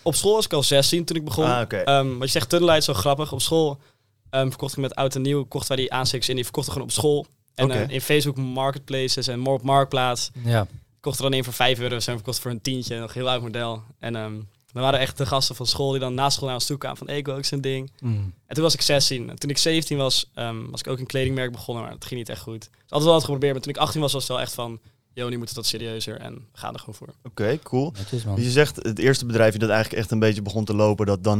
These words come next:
Speaker 2: niet S M M B was, was een kledingmerk.
Speaker 1: Ja.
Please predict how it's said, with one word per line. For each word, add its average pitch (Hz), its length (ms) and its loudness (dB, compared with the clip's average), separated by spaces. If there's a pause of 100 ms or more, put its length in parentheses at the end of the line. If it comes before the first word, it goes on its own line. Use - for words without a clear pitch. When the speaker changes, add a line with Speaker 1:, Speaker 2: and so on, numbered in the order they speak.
Speaker 2:
niet 113 440 2
S 95 100 0
M 104 120 0
M 98 120 0
B 107 200 4
was, 98 180 2
was 95 260 -2
een 92 200 -4
kledingmerk. 135 600 2
Speaker 1:
Ja. 147 200 4